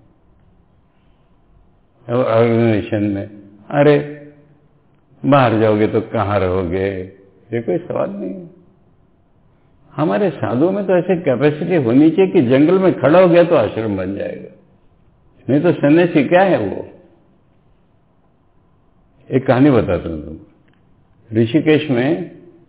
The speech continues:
एक मस्तराम बाबा थे, मैंने देखे नहीं उनको, उनके साम-, सुना है उनके बारे में बहुत सारा।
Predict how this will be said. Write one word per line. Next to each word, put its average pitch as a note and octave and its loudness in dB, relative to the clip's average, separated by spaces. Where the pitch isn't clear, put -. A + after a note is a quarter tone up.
एक C3 -2
मस्तराम B2+ 0
बाबा F2 -2
थे, - -10
मैंने C3+ 0
देखे B2 0
नहीं E3+ 4
उनको, A2 0
उनके C3+ 2
साम-, A#2 -4
सुना - -4
है F#2 -4
उनके E2+ -6
बारे F2+ -6
में F2 -10
बहुत F#2 -12
सारा। - -18